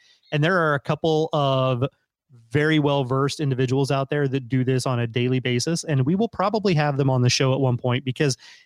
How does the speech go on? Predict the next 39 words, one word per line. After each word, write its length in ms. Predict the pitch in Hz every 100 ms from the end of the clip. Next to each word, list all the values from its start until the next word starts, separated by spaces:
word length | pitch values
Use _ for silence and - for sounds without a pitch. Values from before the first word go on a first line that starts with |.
| _ _
it's 300 | 220 226 185 247 - - 214
fascinating. 640 | 180 165 - 156 127 117 123
It's 200 | 151 -
just 420 | 139 143 269 -
as 120 | -
fascinating 720 | - 160 151 156 147 139 139 156
as 140 | 135
the 160 | 139 139
old 380 | 139 135 127 - - _ -
tining 500 | - 165 165 160 156
or 80 | 147
tanging 580 | 127 156 151 156 160 160 _ _ _ -
where 120 | 139
you 160 | 131 127
beat 440 | 110 107 190 170
on 160 | 160 147
a 40 |
metal 240 | 139 147 135
pot 260 | 156 147
with 120 | 160 131
a 20 |
wooden 200 | 143 139
spoon 360 | - 147 147 147
kind 180 | 151
of 80 | 143
thing, 280 | 147 143 143
and 80 | 135
the 40 |
vibrations 640 | 127 131 131 139 135 143 131
call 380 | - 147 139 139
a 40 |
swarm 540 | - - 135 139 135 120
down 420 | 135 131 131 135
to 100 | 135
land 360 | 131 127 135 131
in 80 | 131
your 160 | 131 147
area. 440 | 131 131 135 143 _ _ - _ -
Um, 420 | 131 131 123 123